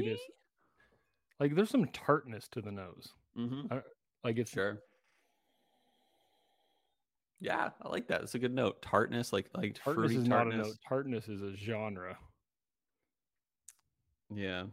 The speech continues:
Speaker 1: Right? I don't know. Is it a, is tart a note? But it's, like, it's sweet but tart.
Speaker 2: Yeah.
Speaker 1: Gonna guzzle it down and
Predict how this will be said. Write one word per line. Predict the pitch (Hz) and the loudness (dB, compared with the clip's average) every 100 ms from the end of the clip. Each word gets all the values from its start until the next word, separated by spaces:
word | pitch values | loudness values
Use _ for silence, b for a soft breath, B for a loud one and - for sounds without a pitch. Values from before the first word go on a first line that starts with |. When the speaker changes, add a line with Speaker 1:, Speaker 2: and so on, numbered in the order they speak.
| _ _ _ | _ _ _
Speaker 1:
Right? | 107 104 110 | -4 -2 -2
I | 113 | -6
don't | 104 | -6
know. | 98 | -4
Is | 107 113 | 0 2
it | |
a, | 131 131 - | 4 2 -2
is | 123 | -10
tart | - 135 - | -4 -4 -4
a | |
note? | 131 139 - | -8 -8 -12
But | 127 135 | -2 -2
it's, | 143 | 2
like, | 156 151 _ b b b b b b b _ | 2 2 _ b b b b b b b _
it's | 123 | -6
sweet | - 190 220 | 0 2 2
but | 160 143 | 0 -2
tart. | - 123 147 - _ _ _ - _ _ _ | 0 0 0 -10 _ _ _ -20 _ _ _
Speaker 2:
Yeah. | 196 202 - - _ _ _ _ _ _ _ _ _ _ _ _ _ _ _ _ _ _ _ | -4 -4 -4 -14 _ _ _ _ _ _ _ _ _ _ _ _ _ _ _ _ _ _ _
Speaker 1:
Gonna | 127 110 110 | -2 0 2
guzzle | 131 143 165 | 4 4 4
it | 131 | 4
down | 139 151 160 | 2 4 0
and | 107 113 113 - 104 | -4 -6 -12 -14 -10